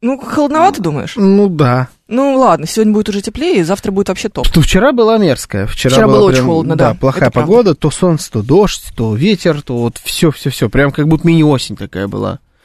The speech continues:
Speaker 2: вчера, в одном дне. А сегодня, да, сегодня нормально.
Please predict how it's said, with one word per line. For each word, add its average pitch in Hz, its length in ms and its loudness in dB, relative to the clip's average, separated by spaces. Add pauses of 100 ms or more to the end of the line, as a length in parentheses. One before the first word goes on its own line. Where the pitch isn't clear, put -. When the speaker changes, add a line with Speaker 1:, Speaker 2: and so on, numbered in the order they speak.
(200)
Speaker 2:
вчера, 127 460 -2
в 139 160 -4
одном 143 320 0
дне. 107 240 -10 (540)
А 339 180 2
сегодня, 262 400 2
да, 202 260 4
сегодня 196 260 0
нормально. 151 480 2